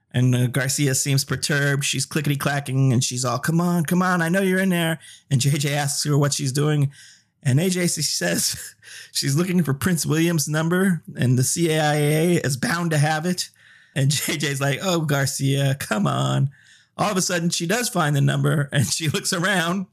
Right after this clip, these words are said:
frantically for a pin, which is not by her for some reason.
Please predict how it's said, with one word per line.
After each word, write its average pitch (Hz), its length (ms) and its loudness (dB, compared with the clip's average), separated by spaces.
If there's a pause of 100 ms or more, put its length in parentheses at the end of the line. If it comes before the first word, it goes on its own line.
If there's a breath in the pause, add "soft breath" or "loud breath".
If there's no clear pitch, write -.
frantically 190 440 0
for 165 160 0
a 147 60 0
pin, 165 440 -2 (300 loud breath)
which 139 160 -2
is 143 100 -2
not 165 300 0 (420)
by 151 460 2
her 139 180 0
for 139 140 -2
some 139 240 -2
reason. 143 420 2